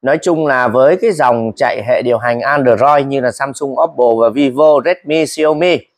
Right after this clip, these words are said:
thì mình cam kết là chỉ bán hàng chính hãng sử dụng được hai SIM các bạn nhé. Và không bán hàng xách tay, cũng như là không bán máy bị sửa chữa. Còn đối với cái dòng iPhone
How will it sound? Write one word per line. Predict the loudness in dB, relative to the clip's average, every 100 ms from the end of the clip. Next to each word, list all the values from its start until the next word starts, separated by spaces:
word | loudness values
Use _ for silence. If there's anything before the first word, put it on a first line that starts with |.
| _ _ -6
thì |
mình | -4 -2
cam | -2 0
kết | 0 2
là | 0
chỉ | -4
bán | -4 -2 -2 -4
hàng | -4 -4
chính | -10 -8
hãng | -6 -4
sử | -4
dụng | -6 -4
được | -6
hai | -4 -4
SIM | -2 -2 0
các | 0
bạn | 0 0
nhé. | -2 -2 _ _ _ _ _ _
Và | -6 -2
không | 0 0
bán | 0
hàng | 0 -2
xách | -2 -2
tay, | 0 0 -2 _ _ _ -6
cũng | -2
như | 0
là | 0
không | 0 0
bán | 0 0
máy | 0 0
bị | -2
sửa | -4
chữa. | -4 0 -2 -4 _ _ _
Còn | -2 2
đối | 4 2
với | 2
cái | -2
dòng | 0 -2
iPhone | -2 -4 0 0